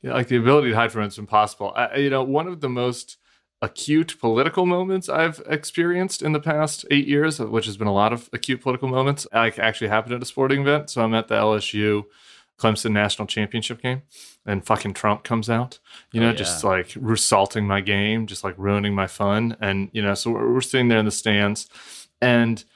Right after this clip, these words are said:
Speaker 1: you know, so it's L S U Clemson, so a decent maga crowd there, but it's also a college-educated <laughs> crowd, so, you know, there's, it cuts both ways. We happen to be in the section by a lot of the players' parents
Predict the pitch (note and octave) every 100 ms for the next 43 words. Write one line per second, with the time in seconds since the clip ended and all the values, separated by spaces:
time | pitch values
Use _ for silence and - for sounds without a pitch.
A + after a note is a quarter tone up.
0 | _ _ - G3+ D3 A2+ A#2+ B2+ - B2+
1 | - G#2+ - E3+ - - B2 A2 A2 A2+
2 | B2+ A#2+ A2+ G#2 G2 G2 - F#2+ F#2+ F#2+
3 | F#2+ C3 - - - A2 G#2 A#2+ - A2
4 | G#2 - G2+ - G2+ F#2+ G2+ F#2+ - G2+
5 | F#2+ - F#2 G2+ E3+ - - - - C3
6 | A2+ - - A3 G#3+ E3 A#2+ A#2 B2+ C#3+
7 | C3+ - B2 - A2+ G#2 G#2 A2 A2+ -
8 | - - E3 E3 C#3 C#3+ C#3+ B2 A2+ -
9 | A#2 - G#2+ G2+ _ - _ _ G#2+ G2
10 | G2 G#2 G2+ G2 - A2 G2 - F#2+ F#2+
11 | -